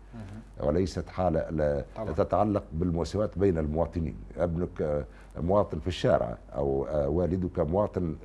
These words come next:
Speaker 2: في الحياة العامة في المدينة، هذه ال-، لا سيتي. ال-،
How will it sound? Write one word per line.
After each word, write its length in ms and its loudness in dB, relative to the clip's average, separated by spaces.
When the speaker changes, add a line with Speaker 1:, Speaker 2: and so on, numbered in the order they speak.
Speaker 2:
في 60 -2
الحياة 340 2
العامة 360 0
في 100 -6
المدينة، 440 2
هذه 180 -2
ال-، 180 -4
لا 80 0
سيتي. 420 -2
ال-، 520 0